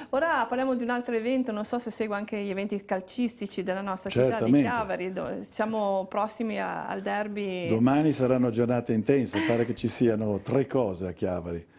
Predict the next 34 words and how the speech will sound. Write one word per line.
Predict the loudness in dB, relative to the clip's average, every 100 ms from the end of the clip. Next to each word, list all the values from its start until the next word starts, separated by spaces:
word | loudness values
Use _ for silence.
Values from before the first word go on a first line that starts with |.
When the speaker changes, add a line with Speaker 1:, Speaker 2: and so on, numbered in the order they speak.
| -20 -20 -20
Speaker 1:
Sì, | -10 -6 -6
c'è | -6 -4 -4
il | -2
derby, | 0 0 0 -2 -4
c'è | -4 -4
lo |
spettacolo | -4 -4 -4 -2 -4
per | -4 -6
il | -4
villaggio | -2 -2 -2
del | -2
Speaker 2:
Mm, | 0
Speaker 1:
ragazzo, | 0 0
Speaker 2:
grazie. | 0 0
Speaker 1:
la | -2
giornata | -2 -4 -4
diocesana | -6 -6 -4 -4 -2
dei | -4
giovani, | -4 -4 -2 -2
Speaker 2:
Eh, | 2
Speaker 1:
insomma, | 4
Speaker 2:
allora, | 4 4 4
Speaker 1:
sì. | 2
Speaker 2:
vedrai, | 0 0 -2
ci | -2
sa-, | 0 0 0 -2 -2
ce | 0 2
ne | 2
fossero | 0 0 -4 -4
mo-, | 0
movimenti | 2 2 2 2 2 2 0
così | 0 0 0
a |
Chiavari. | -2 -4 -4 -6